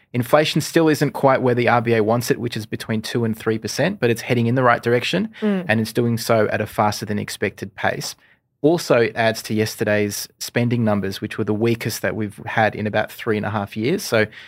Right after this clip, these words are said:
Speaker 1: it is showing that in December, people started to pare back their spending a little, and this just adds to that story that the R B A is gonna feel very comfortable in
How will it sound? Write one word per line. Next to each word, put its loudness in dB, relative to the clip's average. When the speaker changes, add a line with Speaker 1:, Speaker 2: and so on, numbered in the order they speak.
Speaker 1:
it 4
is 4
showing 4
that 2
in 0
December, -2
people -2
started 2
to 0
pare -2
back 0
their 2
spending 0
a 2
little, 2
and 0
this -2
just -6
adds -2
to -6
that 0
story 0
that -4
the -2
R 2
B -2
A 2
is -2
gonna -4
feel -6
very -2
comfortable -6
in -6